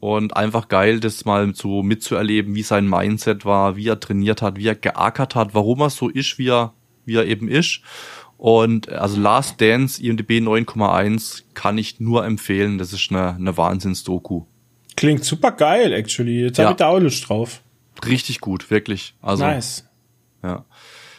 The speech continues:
Speaker 1: Dann, äh, mein Lowlight im letzten Monat war tatsächlich Black Mirror, muss ich sagen. Ähm, ich hab die Staffel zwei mir komplett angeguckt und die hat mich jetzt nicht so gecatcht. Also da war jetzt, glaub, eine Folge dabei, die ich okay fand. Der Rest war
Speaker 2: Ja.
Speaker 1: jetzt eher so, na ja.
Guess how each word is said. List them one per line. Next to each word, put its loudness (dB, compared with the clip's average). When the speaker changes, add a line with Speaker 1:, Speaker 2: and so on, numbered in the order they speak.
Speaker 1:
Dann, 2
äh, 2
mein 2
Lowlight 0
im -2
letzten 0
Monat 0
war 4
tatsächlich -2
Black 0
Mirror, 0
muss -4
ich -8
sagen. 2
Ähm, 0
ich -2
hab -2
die -8
Staffel -2
zwei 0
mir -2
komplett -4
angeguckt -4
und 0
die -2
hat -6
mich -6
jetzt -6
nicht -4
so -6
gecatcht. -2
Also 0
da 4
war 4
jetzt, -6
glaub, -4
eine -2
Folge 0
dabei, 0
die -8
ich -6
okay -4
fand. -4
Der -2
Rest 0
war 2
Speaker 2:
Ja. 0
Speaker 1:
jetzt -8
eher -2
so, -2
na 2
ja. 0